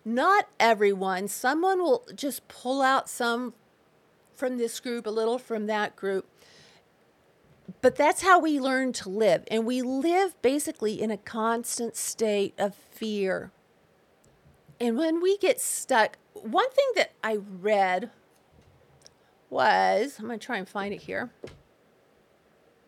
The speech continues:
I was flipping through social media the other day, and I saw a meme that pretty much sums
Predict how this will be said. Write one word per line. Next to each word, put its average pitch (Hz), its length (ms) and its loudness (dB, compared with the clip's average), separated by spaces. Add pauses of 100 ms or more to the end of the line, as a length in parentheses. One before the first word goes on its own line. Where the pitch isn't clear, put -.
(180)
I 294 160 4
was 311 320 0
flipping 302 400 0
through 233 200 0
social 208 360 -4
media 202 380 0
the 196 160 0
other 196 160 0
day, 196 340 0
and 208 360 -2
I 214 180 0
saw 208 520 2
a 202 100 -4
meme 196 420 -2
that - 180 0
pretty 302 460 -2
much 226 440 0
sums 202 800 0